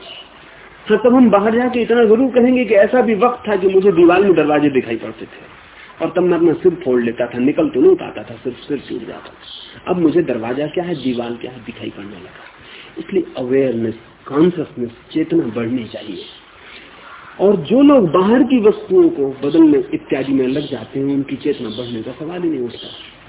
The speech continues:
क्योंकि वो ये, वो चेतना बढ़ाने की दिशा में कोई गति ही नहीं कर रहे हैं, वो वस्तुओं से ही उलझे हुए हैं अभी भी। तो, तो मेरी दृष्टि में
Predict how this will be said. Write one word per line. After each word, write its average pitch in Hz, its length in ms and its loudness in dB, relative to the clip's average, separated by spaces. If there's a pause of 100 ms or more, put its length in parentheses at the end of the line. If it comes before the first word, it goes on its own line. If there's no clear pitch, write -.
(1300)
क्योंकि 233 260 2
वो 262 140 2
ये, 240 160 2 (640)
वो 392 180 4
चेतना 233 420 4
बढ़ाने 180 420 2
की 196 160 -2
दिशा 151 260 -4
में 208 160 2
कोई 202 180 4
गति 208 260 4
ही 220 140 6
नहीं 165 220 4
कर - 160 -6
रहे - 160 -10
हैं, - 100 -12 (280)
वो 277 120 4
वस्तुओं 240 500 2
से 269 120 -4
ही 294 180 8
उलझे 196 300 6
हुए 127 240 4
हैं 127 220 -4
अभी 131 200 -4
भी। 120 120 -12 (1400)
तो, - 80 -6 (240)
तो 156 100 -4
मेरी 180 360 4
दृष्टि 135 400 -4
में 117 180 -2